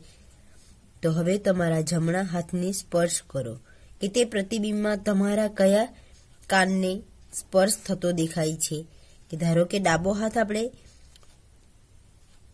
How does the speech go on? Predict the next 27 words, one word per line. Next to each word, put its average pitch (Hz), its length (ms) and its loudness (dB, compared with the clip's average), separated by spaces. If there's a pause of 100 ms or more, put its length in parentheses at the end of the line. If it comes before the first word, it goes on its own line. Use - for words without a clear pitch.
(960)
ડાબો 165 320 0
હાથ 240 300 -2 (120)
ઊંચો 226 240 0
કરીએ 220 320 0
છીએ 220 220 0
ત્યારે 208 240 0
આપણને 208 340 -2
અરીસામાં 190 540 -4
જમણો 214 340 0
હાથ 226 200 0
જોવા 180 300 -2
મળે 156 300 -4
છે. 170 220 -6 (360)
એ 247 140 2
જ 214 100 0
રીતે 214 380 -4 (460)
જ્યારે 214 280 4
જમણા 196 540 0 (280)
કાનને 226 260 4
સ્પર્શ 220 440 0
કરો 208 300 0
ત્યારે 208 260 0
આપણને 175 480 0 (260)
ડાબા 165 320 2
કાનને 196 340 0
સ્પર્શ 185 500 2
કરેલો 151 480 -2